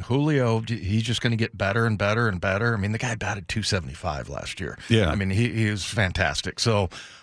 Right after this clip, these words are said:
Speaker 1: um, yeah, I, I, it, it's cool that they have all of these different voices, and all of them just a little bit different.
Speaker 2: All right, coming up, what stood out to us so far about this spring training?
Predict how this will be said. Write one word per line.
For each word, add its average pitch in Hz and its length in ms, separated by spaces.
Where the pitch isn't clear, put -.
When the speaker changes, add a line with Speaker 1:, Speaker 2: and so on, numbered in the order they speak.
Speaker 1:
um, 92 520
yeah, 147 160
I, 127 300
I, 139 40
it, 135 160
it's - 380
cool 185 260
that 139 140
they 131 140
have 127 260
all 131 240
of 117 120
these 104 220
different 117 600
voices, 107 560
and 98 100
all 120 140
of 147 80
them 208 120
just 180 200
a - 20
little 160 200
bit 139 140
different. 110 300
Speaker 2:
All 123 100
right, 135 200
coming 160 180
up, 185 200
what 233 120
stood 254 300
out 208 200
to 208 120
us 208 140
so 202 180
far 185 280
about 156 260
this 160 180
spring 156 320
training? 147 460